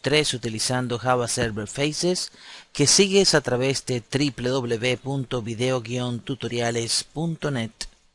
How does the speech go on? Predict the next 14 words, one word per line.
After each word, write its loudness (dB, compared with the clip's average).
Muy 8
bien, 10
cibernauta, 6
entonces 2
en 2
el 0
video 6
pasado 6
estábamos 4
aquí -6
trabajando 2
con -4
nuestro -4
empleados 0